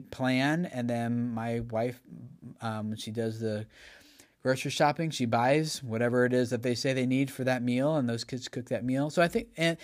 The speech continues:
and in, in our work days, they definitely do a lot of work. So I, so I think there's some of those things, but I think I would like to hear more intentional, intentional conversation with the older ones about, um, h-, how do, how valuable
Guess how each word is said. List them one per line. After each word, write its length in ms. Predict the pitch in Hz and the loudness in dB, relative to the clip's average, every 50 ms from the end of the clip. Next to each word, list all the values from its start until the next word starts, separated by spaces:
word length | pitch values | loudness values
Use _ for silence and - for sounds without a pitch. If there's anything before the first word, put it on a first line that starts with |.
| - - - | -14 -8 -2
and 160 | - 156 160 | 2 4 6
in, 320 | 156 147 143 135 131 131 127 - | 6 8 8 6 6 2 2 2
in 100 | 135 135 | 2 4
our 140 | 127 120 113 | 4 4 6
work 260 | 110 147 175 175 - | 6 6 6 6 6
days, 320 | - 170 160 156 156 147 | 4 6 6 6 6 4
they 100 | 139 139 | 4 2
definitely 380 | 127 147 143 - - 147 135 135 | 4 4 2 2 2 2 2 4
do 80 | 139 | 4
a 40 | 135 | 6
lot 100 | 131 127 | 6 6
of 60 | 127 | 6
work. 120 | 123 127 - | 6 4 6
So 120 | - 156 | 6 6
I, 80 | 151 151 - 139 | 6 6 4 0
so 120 | - 180 | 0 2
I 40 | 165 | 2
think 200 | 156 - 285 294 | 2 2 2 2
there's 160 | - 165 - | 2 0 0
some 140 | - 160 156 | 0 0 0
of 80 | 156 147 | 2 2
those 180 | 127 107 - | 2 0 0
things, 180 | - 113 107 110 | -2 -4 -4 -2
but 120 | 113 123 | -2 -2
I 20 | 120 | -2
think 200 | - - 262 - | -2 -4 -6 -4
I 80 | - | -2
would 140 | - 135 110 | -2 -2 -2
like 180 | 117 117 117 - | -2 -4 -4 -4
to 80 | 117 | -6
hear 100 | 120 120 | -6 -4
more 140 | 117 113 107 | -2 -2 -4
intentional, 580 | 95 - - 104 95 - - 98 92 90 90 - _ _ _ _ _ _ _ _ _ _ _ _ _ - - - - - - - | -4 -6 -8 -10 -10 -10 -10 -12 -12 -12 -14 -16 _ _ _ _ _ _ _ _ _ _ _ _ _ -20 -20 -20 -18 -20 -14 -8
intentional 380 | - 147 139 185 190 180 - 156 | -4 -2 0 0 0 0 0 0
conversation 480 | 135 165 151 139 127 - 143 117 131 120 | 0 0 -2 -2 -2 -2 -2 -2 -2 -2
with 80 | 110 | -2
the 40 | 104 | -2
older 180 | 110 113 107 104 | -2 -2 -2 -4
ones 260 | 95 95 95 92 - | -6 -8 -10 -10 -10
about, 280 | 101 101 95 92 - - - - - - - - - - - _ _ _ _ _ - | -8 -8 -8 -8 -10 -12 -16 -20 -20 -20 -20 -20 -20 -20 -20 _ _ _ _ _ -2
um, 520 | 127 120 117 113 107 107 104 104 104 107 - _ _ - | 0 0 0 0 0 -2 -4 -4 -6 -8 -12 _ _ -14
h-, 120 | - 127 - | -12 -12 -12
how 220 | - - 120 143 147 | -10 -6 -6 -4 -2
do, 100 | 151 156 147 | -2 -4 -2
how 80 | 156 | -2
valuable 480 | 151 143 135 135 135 127 131 127 120 123 | 0 2 2 2 2 2 0 -2 -4 -4